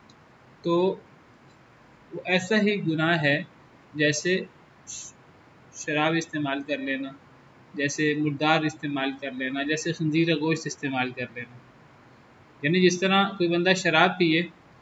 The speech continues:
तो ये इतना ही बड़ा जुर्म है जितना एक बंदा दूध को अपने ऊपर हराम कर ले, जितना एक बंद-, एक बंदा शहद को अपने ऊपर हराम कर ले। <clears throat> जब अल्लाह ने हलाल किया है, तो किसी के पास क्या इख्तियार है कि वो उसे हराम करे अपने ऊपर?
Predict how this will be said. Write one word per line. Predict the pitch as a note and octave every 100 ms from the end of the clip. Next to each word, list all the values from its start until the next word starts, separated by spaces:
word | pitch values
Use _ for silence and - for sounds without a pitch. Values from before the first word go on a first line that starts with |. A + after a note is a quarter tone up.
| - - -
तो | F3
ये |
इतना | F#3 G#3
ही | A3+
बड़ा | G#3+ G3+
जुर्म | F3 F3 G3
है | F#3+
जितना | F3+ G3
एक | G3
बंदा | F#3 F#3+ G3
दूध | G3 G#3+
को | G3+ F#3
अपने | F3+
ऊपर | F3 E3+
हराम | D3 C3 C3
कर | C3 A#2+
ले, | A#2 B2 - - - - - - - - - -
जितना | E3+ G3
एक | G3+ F#3+
बंद-, | F#3+ F3+ - - - - -
एक | E3+ E3+
बंदा | F#3+ G#3+
शहद | A3 A3+ A#3 A3
को | G#3
अपने | F#3 F#3
ऊपर | F3+
हराम | D#3+ C3+ C#3 C#3
कर | C3
ले। | A#2 - - G#3+ A3 A3 -
<clears throat> | D3 B2+ -
जब | E3+
अल्लाह | F3 G3+ B3+
ने | B3+
हलाल | G#3 F3 E3+
किया | E3+ E3 E3
है, | D3+ - - - - - - -
तो | -
किसी | F3 G3
के | F#3+
पास | F#3+ G3 G3
क्या | G3+
इख्तियार | G#3 - F#3 F#3
है | F#3+
कि | F3+
वो | F3+
उसे | F3 F3
हराम | D3 C#3 D3+
करे | C#3 C3+
अपने | B2 C3+ A#2+
ऊपर? | - A#2